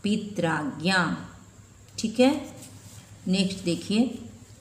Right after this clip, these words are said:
विद्यानंद। पहले हम इस side का कर लिए हैं, यहाँ पर क के बाद ख था,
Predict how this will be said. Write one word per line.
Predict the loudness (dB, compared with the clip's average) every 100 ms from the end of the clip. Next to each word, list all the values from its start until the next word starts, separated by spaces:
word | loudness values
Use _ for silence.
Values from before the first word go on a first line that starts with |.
| -20 -20 -20 -6 4
विद्यानंद। | 6 4 2 2 2 2 2 2 2 0 -4 -14 -18 -20 -10 -4
पहले | 0
हम | 2 2
इस | 2 0
side | -2 -2
का | -2
कर | -2 -2 2
लिए | 2 4 4
हैं, | 4 2 0 -4
यहाँ | -2
पर | 0 0 0 -2
क | -2 -2
के | 2
बाद | 2 0 0
ख |
था, | 0 2 2 0